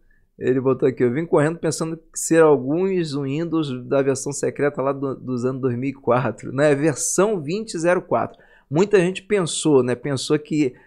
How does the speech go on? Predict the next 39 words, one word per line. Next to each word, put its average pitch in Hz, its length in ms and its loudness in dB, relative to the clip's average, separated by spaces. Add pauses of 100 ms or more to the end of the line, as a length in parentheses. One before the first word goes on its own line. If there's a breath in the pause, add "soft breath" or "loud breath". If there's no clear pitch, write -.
(120)
"Ah, 180 160 4
do-, 160 140 2
Leonardo 190 640 0
tá 214 60 4
maluco, 185 640 4
Windows 165 400 2
novo, 151 400 4
dois 123 320 0
mil 175 160 -2
e - 40 -2
quatro? 190 680 0
Que, - 240 -6
que, - 280 -12
que - 120 -2
história 180 460 6
é 147 100 10
essa?" 123 440 4 (140)
Né? 160 240 2
Versão 165 640 2
vinte 160 640 -4
zero 160 300 2
quatro, 131 520 4 (200)
tá? 170 360 2 (720 soft breath)
Então 143 200 2
aqui, 135 200 2
ó, 113 160 2
uma, 143 380 2 (180)
tem 147 120 2
uma 151 40 2
pergunta 147 380 0
aqui, 123 140 -2
ó, - 60 -4
Carlos 170 360 4
Alberto 156 380 4
de 143 80 -12
Carvalho 135 520 2
Fernandes, 131 520 -2
um 151 40 0
aberto, 160 360 0